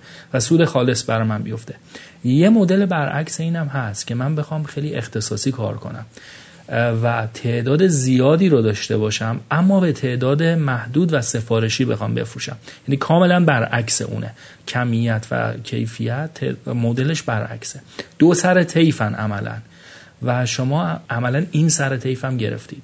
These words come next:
یعنی غیر از اون میانه بازار که تمایزی نداره، هویت خاصی نداره، همه کار می‌کنن، همه چی چاپ می‌کنن، دو سر تخصصی رو چه از لحاظ مدل چاپ، چه از لحاظ مدل تقاضا، چه از لحاظ محتوا شما گرفتید و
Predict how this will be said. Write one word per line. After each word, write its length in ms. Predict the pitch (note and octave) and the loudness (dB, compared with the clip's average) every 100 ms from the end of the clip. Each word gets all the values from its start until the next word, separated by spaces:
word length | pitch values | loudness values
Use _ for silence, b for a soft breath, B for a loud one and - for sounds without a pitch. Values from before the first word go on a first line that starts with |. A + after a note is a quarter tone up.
| - | -2
یعنی 140 | C#3 | 0
غیر 280 | D3+ F3+ F#3 | 2 4 4
از 100 | D3+ | 4
اون 140 | F3 | 2
میانه 600 | F3 C#3+ C#3 C3 C3 D#3 E3+ | 2 2 2 2 2 2 2
بازار 540 | C3 A#2 G#2+ G#2+ G2+ | 2 0 0 -2 -4
که 260 | G2+ G#2+ G#2 B B B | -6 -8 -8 B B B
تمایزی 640 | - C3 C3 B2 C3 D3 C#3+ | -6 -2 0 2 4 4 2
نداره، 380 | B2 A2 G#2+ G#2 | 0 -2 -2 -4
هویت 540 | G2+ A#2 A2+ A#2+ B2 | -4 -2 0 -2 -4
خاصی 460 | C3 C3 C3 - B2+ | -6 -4 -4 -4 -4
نداره، 360 | A2+ G#2+ G#2 | -2 -4 -4
همه 260 | G#2 A2+ A#2+ | -6 -4 -4
کار 240 | A#2+ A#2+ | -2 -4
می‌کنن، 420 | A#2+ C3 B2 A#2 A2+ | -2 -4 -4 -4 -4
همه 220 | A2 A#2 | -4 -6
چی 120 | B2+ | -6
چاپ 320 | A#2 A#2+ A2 | -6 -6 -6
می‌کنن، 360 | A#2 - B2 E3 B B B - | -10 -6 -6 -6 B B B 2
دو 160 | C3+ | 2
سر 360 | C3 D#3+ E3+ C3+ | 4 0 2 0
تخصصی 840 | A2 A#2+ B2 A#2 - A#2+ A2+ C#3+ | -2 -6 -6 -6 -6 -6 0 0
رو 200 | A#2+ A2+ A#2 | 0 -2 -8
چه 160 | - | -6
از 220 | C#3 C3+ B2 | -4 -4 -6
لحاظ 340 | A2 A#2+ B2+ | -4 -4 -4
مدل 600 | C3 A#2+ A#2 C3 D3+ G#2+ G2 B B - | -4 -2 2 4 4 2 -6 B B -16
چاپ، 320 | - A2 G#2+ | -4 -4 -4
چه 140 | - | -4
از 160 | A#2+ A#2 | -4 -2
لحاظ 200 | A2+ B2 | -2 -2
مدل 440 | B2 A2+ C3 C#3+ | -2 0 0 0
تقاضا، 460 | A2+ A2+ G#2 G#2 G#2+ | 0 -4 -4 -4 -8
چه 140 | - | -6
از 160 | B2 A#2 | -6 -4
لحاظ 180 | A2 A2 | -4 -4
محتوا 500 | A2+ A2 A#2 A#2 A#2+ | -4 -4 -6 -6 -6
شما 220 | A#2 B2 | -6 -6
گرفتید 440 | B2+ A2+ A2+ C#3 | -4 -6 -4 -4
و 120 | D3+ | -4